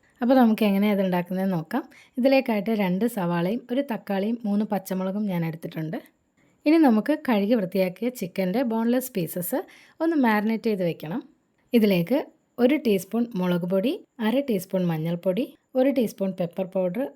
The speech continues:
ഒരു ടീസ്പൂൺ പെരിഞ്ജീരകപ്പൊടി, അര ടേബിൾ സ്പൂൺ വീതം ഇഞ്ചി വെളുത്തുള്ളി പേസ്റ്റ്, പിന്നെ ഒരു ടേബിൾ സ്പൂൺ തൈര്, പിന്നെ അര ടീസ്പൂൺ ഗരം മസാല, ആവശ്യത്തിന് ഉപ്പ്.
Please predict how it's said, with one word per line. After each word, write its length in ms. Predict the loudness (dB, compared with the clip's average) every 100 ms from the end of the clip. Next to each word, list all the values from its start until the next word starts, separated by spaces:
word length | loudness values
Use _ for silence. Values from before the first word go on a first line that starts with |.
| -6 -4
ഒരു 120 | -4 -4
ടീസ്പൂൺ 320 | -6 -6 -6 -4
പെരിഞ്ജീരകപ്പൊടി, 800 | -2 -2 -2 -2 -2 -4 -4 -6 _ _ _ _ 2
അര 160 | 4 4 2
ടേബിൾ 260 | 0 0 -2
സ്പൂൺ 180 | -2 -2
വീതം 220 | -2 -4 -6 0 4
ഇഞ്ചി 180 | 4 4
വെളുത്തുള്ളി 380 | 4 2 0 -2 -2
പേസ്റ്റ്, 320 | -4 -4 -10 -14 _ _ 6
പിന്നെ 180 | 8 6
ഒരു 160 | 6 4
ടേബിൾ 240 | 2 2 0
സ്പൂൺ 200 | 0 -4 -2
തൈര്, 300 | -2 -2 -2 -6 _ _ _
പിന്നെ 220 | 4 6 4 4
അര 160 | 4 4 0
ടീസ്പൂൺ 320 | -2 -4 0 2
ഗരം 180 | 2 0
മസാല, 340 | 0 -2 -2 -4 -10 _ _ 0
ആവശ്യത്തിന് 480 | 2 2 -2 -6 -6 -6
ഉപ്പ്. 220 | -6 -6